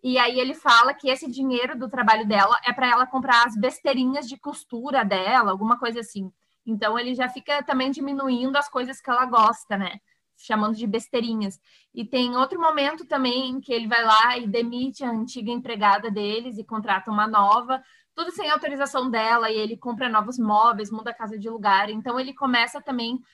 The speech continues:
a cercar os gostos da Flor, o, o que a Flor, onde a Flor vai morar, com o que que ela se relaciona, ah,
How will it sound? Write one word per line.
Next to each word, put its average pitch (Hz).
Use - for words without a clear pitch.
a 233
cercar 262
os 240
gostos 240
da 220
Flor, 214
o, 196
o 220
que 254
a 254
Flor, 220
onde 269
a 302
Flor 262
vai 240
morar, 233
com 247
o -
que 247
que 269
ela 277
se 277
relaciona, 233
ah, 202